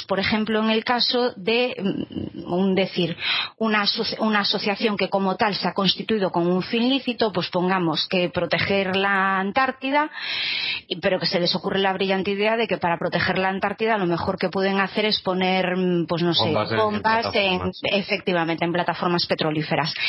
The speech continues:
Speaker 1: Pero ahí sí hay una asociación jurídica creada como tal. Y no se constituyeron propiamente para la comisión de delitos, están utilizando el delito como medio, no como fin. En el caso de la organización criminal estamos en, en el otro lado.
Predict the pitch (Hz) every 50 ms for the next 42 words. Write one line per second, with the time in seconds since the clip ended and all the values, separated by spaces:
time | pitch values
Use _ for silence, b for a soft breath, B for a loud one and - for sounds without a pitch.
0 | B B B B B 214 208 214 233 277 294 277 - - 226 202 196 196 190 190
1 | 185 175 175 - 190 - 208 190 175 - - 220 208 214 220 214 - - - 208
2 | 190 220 247 233 247 - - 262 254 247 - 180 180 190 202 214 208 214 214 208
3 | - 190 175 170 160 151 - 156 147 147 - - - B B B B B B B
4 | B B B B B 233 240 247 285 294 - 311 - 285 269 247 - 262 - 254
5 | 247 262 247 247 233 247 233 - 233 226 226 226 233 226 - 226 220 214 214 226
6 | 220 214 - - 214 208 208 214 220 247 233 - 175 - 180 165 - 247 240 226
7 | - 226 196 190 - 240 226 208 185 180 160 - - 202 202 196 190 208 233 269
8 | - 285 277 - 208 180 175 180 185 185 170 156 160 160 180 175 175 170 170 156
9 | 151 - - 160 147 127 - - 185 185 185 185 - - 196 233 226 226 220 214
10 | 220 220 208 - 214 - 226 214 208 233 233 233 247 262 285 285 285 - - 196
11 | - - 220 208 220 233 226 - - - 214 196 175 180 180 175 180 - - 196
12 | 190 180 175 175 170 175 165 156 156 151 139 156 147 -